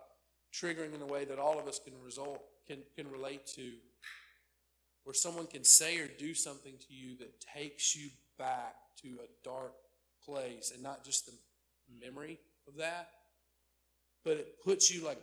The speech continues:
right back in the shoes you were in when it happened. It's not a memory of pain that you feel. It is the original pain again. It's hard.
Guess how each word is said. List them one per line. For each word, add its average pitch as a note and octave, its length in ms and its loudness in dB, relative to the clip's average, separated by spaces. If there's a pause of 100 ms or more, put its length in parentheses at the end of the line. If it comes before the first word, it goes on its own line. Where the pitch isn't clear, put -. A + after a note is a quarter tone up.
(100)
right C#3+ 360 -4
back D#3 260 -2
in C#3 80 -8
the B2+ 100 -8
shoes D3 560 2
you B2 160 -12
were A#2 120 -14
in A#2+ 180 -12
when A2+ 140 -16
it - 140 -20
happened. G#2+ 220 -16 (1040)
It's C#3+ 180 -6
not F#3+ 180 2
a D3+ 280 -6
memory F#3 420 4
of C3+ 180 -8
pain D3 380 0
that C3+ 160 0
you C#3 80 -10
feel. C#3 380 -6
It E3 100 0
is F3 220 2
the F3+ 260 4
original D#3+ 500 0 (160)
pain D#3+ 240 -8
again. C3 120 -12 (1600)
It's - 100 -12
hard. E3 320 0